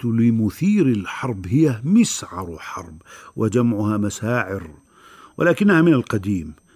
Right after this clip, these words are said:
نقول الآن أمراء الحرب. باريس ننطقها بباء عربية وراء عربية وبالياء وبالسين، فلا هي باغي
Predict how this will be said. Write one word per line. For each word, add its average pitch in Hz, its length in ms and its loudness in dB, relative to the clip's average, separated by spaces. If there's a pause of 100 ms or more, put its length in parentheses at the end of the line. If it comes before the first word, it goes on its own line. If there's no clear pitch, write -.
(120)
نقول 123 360 0
الآن 92 500 -8 (440)
أمراء 104 680 -6
الحرب. - 560 -14 (1400)
باريس 196 840 4 (380)
ننطقها 156 880 2
بباء 151 760 4
عربية 151 640 2 (180)
وراء 143 680 4
عربية 143 600 2 (320)
وبالياء 156 680 6
وبالسين، 165 540 0 (240)
فلا 175 400 4
هي 175 260 4
باغي 151 640 4